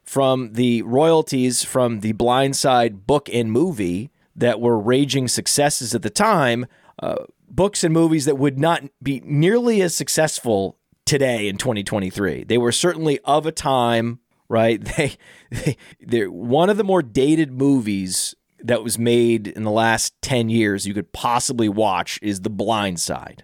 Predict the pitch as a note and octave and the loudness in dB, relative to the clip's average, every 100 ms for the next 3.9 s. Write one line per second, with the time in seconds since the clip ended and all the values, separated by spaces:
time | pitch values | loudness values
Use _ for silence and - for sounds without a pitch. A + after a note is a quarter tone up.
0 | - A2+ C#3+ - D#3 A#2 C3+ D#3 F#2 G2+ | -10 -4 -2 0 2 0 0 -2 -4 -8
1 | B2+ F3 A#3+ - - - B2+ C3+ G2+ D#2 | -2 0 0 -2 -16 -12 -4 -2 -2 -4
2 | - _ _ - B2 B2 A2+ A#2+ C3 - | -12 _ _ -6 -6 0 2 2 0 -10
3 | - - C3+ - G3+ - F3 - | -20 -10 -8 -2 -4 -2 -4 -4